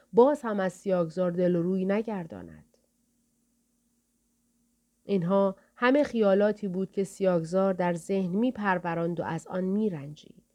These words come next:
پس به آسمان صاف نگاهی کرد و در دل گفت:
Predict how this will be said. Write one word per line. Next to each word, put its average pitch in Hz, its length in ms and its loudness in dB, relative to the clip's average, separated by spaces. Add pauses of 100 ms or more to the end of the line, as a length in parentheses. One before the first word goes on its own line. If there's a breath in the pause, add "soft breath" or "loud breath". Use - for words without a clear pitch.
(400)
پس 185 200 0
به 196 100 0
آسمان 185 520 0
صاف 196 360 -4
نگاهی 202 420 -2
کرد 196 340 -2
و 208 160 0 (260 soft breath)
در 202 180 4
دل 220 240 4
گفت: 247 440 2